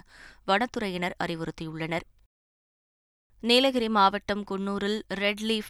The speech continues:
மலர்களின் சீசன் தொடங்கியுள்ளது. குன்னூர் சுற்றுவட்டார பகுதிகளில் ரெட் லீஃப் என அழைக்கப்படும் சிவப்பு இழைப்பூக்கள் அதிகளவில் பூத்து குலுங்குகின்றன. இந்த மலர்கள் சீசன் நிறைவடைந்த பின்னர் மீண்டும் பச்சை நிறத்திற்கு மாறிவிடும்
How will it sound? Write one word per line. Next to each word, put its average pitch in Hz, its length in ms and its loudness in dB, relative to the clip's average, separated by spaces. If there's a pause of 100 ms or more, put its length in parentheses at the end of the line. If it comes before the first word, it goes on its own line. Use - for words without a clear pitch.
மலர்களின் 190 520 0
சீசன் 202 460 -2
தொடங்கியுள்ளது. 170 680 -8 (460)
குன்னூர் 226 340 0
சுற்றுவட்டார 185 680 -2
பகுதிகளில் 196 500 -2 (100)
ரெட் 185 240 0
லீஃப் 185 240 -2
என 185 120 -2
அழைக்கப்படும் 185 560 -2
சிவப்பு 202 460 -2
இழைப்பூக்கள் 175 600 -2 (380)
அதிகளவில் 214 600 2
பூத்து 185 240 -4
குலுங்குகின்றன. 165 680 -6 (500)
இந்த 233 200 0
மலர்கள் 254 460 0 (100)
சீசன் 208 360 -2
நிறைவடைந்த 180 580 -4
பின்னர் 185 280 -4
மீண்டும் 214 400 -2
பச்சை 190 320 -2
நிறத்திற்கு 196 540 -6
மாறிவிடும் 160 420 -4